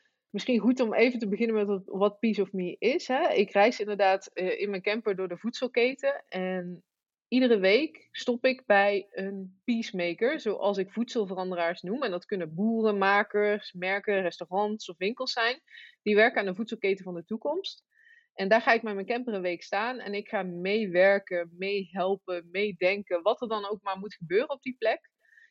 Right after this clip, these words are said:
En dat doe ik een week lang. En daarmee probeer ik de peacemaker verder te helpen. En tegelijkertijd maak ik daar verhalen over die ik weer deel via, eh, Instagram, LinkedIn en mijn website.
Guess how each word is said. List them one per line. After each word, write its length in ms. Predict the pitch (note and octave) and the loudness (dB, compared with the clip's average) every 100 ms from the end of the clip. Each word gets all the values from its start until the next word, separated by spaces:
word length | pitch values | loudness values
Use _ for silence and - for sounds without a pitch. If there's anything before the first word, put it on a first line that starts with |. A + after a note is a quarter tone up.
| _ | _
En 100 | G3 | 0
dat 140 | A3+ | 2
doe 140 | G#3 A3+ | 2 2
ik 60 | |
een 100 | G#3 | 0
week 240 | F3+ G3 F#3+ | 2 2 2
lang. 380 | E3 A#3+ D#4+ - | 0 0 -6 -12
En 340 | F3+ F3+ F3 | -10 -8 -2
daarmee 340 | F#3 G3 F#3+ F#3 | 2 4 2 0
probeer 300 | G3+ F#3+ F3+ | 2 2 0
ik 100 | E3 | -4
de 80 | |
peacemaker 500 | D#3+ A3+ - B3+ B3+ | -2 -2 0 -2 0
verder 260 | G3 G#3+ G#3 | 2 2 2
te 100 | G3 | 2
helpen. 300 | F#3+ F#3+ - | 0 0 -4
En 260 | - G3 G3 | -6 -6 -6
tegelijkertijd 580 | F#3+ F3+ F#3 G#3+ F#3+ F3+ | -2 0 0 0 -2 -2
maak 220 | F3 F#3 | -4 -4
ik 100 | F3 | 2
daar 160 | E3+ F3 | 2 2
verhalen 460 | F3 D#3 G3 G3 | 4 4 6 2
over 300 | D#3+ D#3 D#3+ | 0 -4 -10
die 200 | D#3+ E3 | -10 -12
ik 80 | F3+ | -10
weer 160 | E3 E3 | -8 -6
deel 320 | E3 E3 D#3+ | -4 -4 -4
via, 420 | - E3 D#3+ D#3 - - _ _ | -10 -12 -8 -8 -10 -20 _ _
eh, 180 | E3+ | -2
Instagram, 720 | - F3+ - F#3 E3+ D#3+ D#3+ | 0 -2 -2 0 2 0 -2
LinkedIn 420 | E3 E3+ - E3 D#3 | -6 -6 -4 -4 -4
en 80 | |
mijn 120 | D#3 D#3 | -4 -2
website. 460 | G#3+ - B3 E4 | -2 0 -2 -2